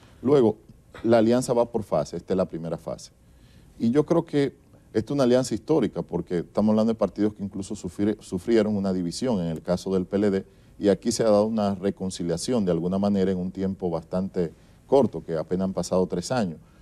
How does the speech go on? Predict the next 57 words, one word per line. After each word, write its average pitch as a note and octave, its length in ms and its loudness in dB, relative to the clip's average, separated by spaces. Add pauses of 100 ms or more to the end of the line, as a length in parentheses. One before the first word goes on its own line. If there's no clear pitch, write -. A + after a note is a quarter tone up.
(260)
Y A#2 100 2
creo C3+ 220 4
que C#3+ 120 2
para G#2 240 2
una B2+ 200 2
primera A2+ 400 0
etapa F#2+ 400 0
es F2+ 80 -4
mucho F#2+ 260 -4
lo F2 100 -2
que E2 120 -10
se E2+ 100 -4
ha E2 40 2
logrado. D2 400 -4 (320)
Ahora A2 220 6
vienen A#2 260 4
otras A2 300 0
fases A#2 380 -2
del F2+ 120 -2
proceso F#2 380 -8
de G2 60 -6
negociación G#2+ 640 -2 (300)
en G2+ 140 -2
el G2 120 2
que G2+ 120 -2
iremos A2 280 4
anunciando A#2 440 2
al A#2 100 0
país B2 320 0
los F#2 180 -2
avances F#2+ 440 0
y F#2+ 40 -6
los F2 140 -4
alcances F2 520 -4
de E2+ 80 -4
la D#2 80 -4
alianza. C#2 380 -12 (300)
En A2+ 140 4
el A#2+ 120 6
caso C3+ 240 2
de D#3+ 60 4
los D3 80 0
senadores, A#2+ 560 2 (300)
lo G#2+ 120 4
que A2 80 -6
hicimos B2+ 280 -2
fue A#2+ 120 2
apenas A#2 280 0
iniciar A#2 440 0
el F#2+ 80 0
nivel F2+ 240 -2
senatorial, D#2+ 560 -8
por D#2+ 140 -10
eso F#2 140 -12
son F#2 200 -8
tan F2+ 180 -8
pocos. - 420 -2